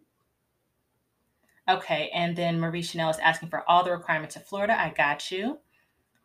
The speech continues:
And Carful Academy, good morning. So good to see you. You can get this shirt. It's linked in my profile. And if you use my promo code tam, you can get ten percent off. So yes, this is one of my favorites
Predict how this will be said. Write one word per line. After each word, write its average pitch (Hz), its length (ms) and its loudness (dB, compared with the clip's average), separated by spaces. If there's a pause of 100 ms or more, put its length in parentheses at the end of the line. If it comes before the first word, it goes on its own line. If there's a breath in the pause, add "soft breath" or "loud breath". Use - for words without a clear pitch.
And 196 260 2
Carful 226 320 8
Academy, 240 360 4
good 240 140 -2
morning. 262 300 4
So 247 160 0
good 254 160 -2
to 247 80 -2
see 262 240 -2
you. 233 260 0
You 233 140 -2
can 285 200 0
get 294 200 0
this 294 200 0
shirt. 294 300 4
It's 196 200 -6
linked 233 240 0
in 233 100 2
my 220 120 4
profile. 214 560 2
And 165 120 -6
if 170 120 -10
you 190 80 -10
use 202 260 -6
my 185 420 0 (300)
promo 208 300 2
code 202 240 0
tam, 165 540 -2 (240)
you 175 180 -14
can 170 400 -8 (100)
get 190 260 -4 (280)
ten 220 200 2
percent 214 260 2
off. 165 220 -2
So 170 320 -6
yes, 175 420 2 (760 loud breath)
this 214 180 0
is 226 100 -2
one 208 120 4
of 196 60 0
my 190 120 4
favorites 190 760 -2